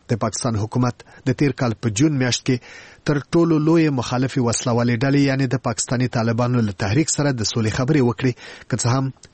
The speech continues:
دواړو لورو هغه مهال پر اوربند موافقه وکړه، خو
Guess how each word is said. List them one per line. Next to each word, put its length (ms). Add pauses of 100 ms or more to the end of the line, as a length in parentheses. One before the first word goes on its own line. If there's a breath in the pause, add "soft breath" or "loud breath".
(140)
دواړو 240 (100)
لورو 240 (280 soft breath)
هغه 200
مهال 260 (140)
پر 140
اوربند 480
موافقه 440
وکړه، 300 (340 loud breath)
خو 120